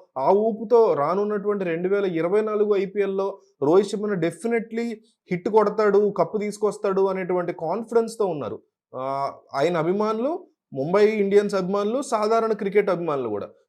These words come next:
కానీ దాన్ని తునాతునకలు చేస్తూ, వాళ్ళు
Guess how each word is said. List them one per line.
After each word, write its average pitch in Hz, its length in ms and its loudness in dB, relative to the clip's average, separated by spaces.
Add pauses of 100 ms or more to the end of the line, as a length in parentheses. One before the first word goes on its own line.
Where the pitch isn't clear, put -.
కానీ 233 260 2
దాన్ని 202 640 -2
తునాతునకలు 226 680 -2
చేస్తూ, 208 600 2 (280)
వాళ్ళు 202 680 6